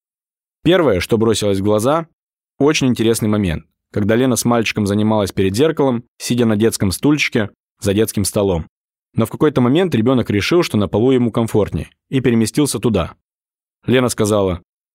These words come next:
"Ну хорошо", села на пол рядом с ним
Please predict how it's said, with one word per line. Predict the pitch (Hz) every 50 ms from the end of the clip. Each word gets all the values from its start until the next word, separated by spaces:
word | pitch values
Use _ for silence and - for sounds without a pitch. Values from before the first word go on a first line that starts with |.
| _ _ -
"Ну | 101 104
хорошо", | 104 - 180 190 180 - - 165 165 175 165 _ _ _ _ _ _ _ -
села | - - 147 151 139 127 120
на | 110 113 120 120
пол | - 113 107
рядом | 107 110 107 104 101 95
с | -
ним | 135 160 185 180 165